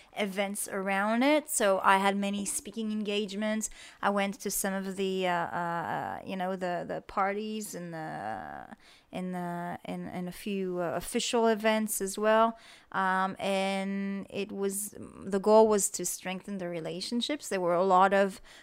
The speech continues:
uh, you know, Congress members, senators, uh, leaders of opinion, reporters. So it was a good place to make some new contacts and to reinforce older contacts,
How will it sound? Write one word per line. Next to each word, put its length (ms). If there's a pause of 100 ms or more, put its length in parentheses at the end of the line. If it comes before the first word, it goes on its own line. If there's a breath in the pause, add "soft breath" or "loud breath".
(180 soft breath)
uh, 380
you 120
know, 160
Congress 480
members, 420
senators, 1040
uh, 360 (300 soft breath)
leaders 520
of 160
opinion, 840
reporters. 760
So 240
it 120
was 160
a 60
good 360 (200)
place 420 (100)
to 60
make 320
some 220
new 160
contacts 580
and 120
to 100
reinforce 640
older 300
contacts, 720